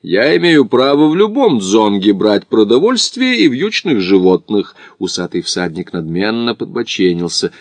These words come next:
но тут же, сменив гнев на милость, пояснил: "Правда, в этом нет пока необходимости. Милостью Божией я ни в чем не испытываю нужды. Мы просим лишь временного приюта, и, смею вас заверить, вы приютите достойных людей".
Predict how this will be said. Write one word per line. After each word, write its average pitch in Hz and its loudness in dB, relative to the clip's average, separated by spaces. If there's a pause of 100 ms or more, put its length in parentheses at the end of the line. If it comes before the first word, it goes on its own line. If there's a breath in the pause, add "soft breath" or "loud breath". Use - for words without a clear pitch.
(140 soft breath)
но 90 -8
тут 120 -6
же, 90 -2
сменив 85 -6
гнев 80 -10
на 85 -10
милость, 98 -8
пояснил: 82 -6 (340 soft breath)
"Правда, 143 2
в - 4
этом 131 2
нет 139 0
пока 92 -6
необходимости. 82 -6 (320)
Милостью 233 0
Божией 165 4
я 160 4
ни 156 4
в 127 -2
чем 202 2
не 101 2
испытываю 98 2
нужды. 95 2 (240 loud breath)
Мы 139 2
просим 165 0
лишь 165 4
временного 117 2
приюта, 165 0
и, 127 4
смею 95 0
вас 90 2
заверить, 131 2
вы 143 4
приютите 170 0
достойных 92 -2
людей". 80 -6